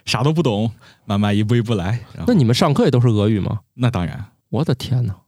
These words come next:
Speaker 2: 感觉这几年能学个语言回来就不错了，要换我，这还能把集成电路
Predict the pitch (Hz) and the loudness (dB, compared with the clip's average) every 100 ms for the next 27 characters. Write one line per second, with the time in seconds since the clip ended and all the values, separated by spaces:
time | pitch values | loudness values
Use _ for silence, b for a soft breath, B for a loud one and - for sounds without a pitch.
0 | _ _ 110 101 143 - 147 - 92 95 | _ _ -2 0 -2 -4 -6 -4 -2 0
1 | 127 139 123 147 - 135 160 120 92 113 | 0 0 -2 -2 -2 0 0 0 -2 0
2 | 160 113 117 123 127 180 175 104 101 - | 0 0 0 0 -2 -2 -2 -2 -2 -2
3 | 104 92 - 123 139 - 135 143 135 110 | -4 -4 -8 -6 -4 -2 -2 0 0 0
4 | 127 151 156 151 208 117 | 0 2 2 2 0 -2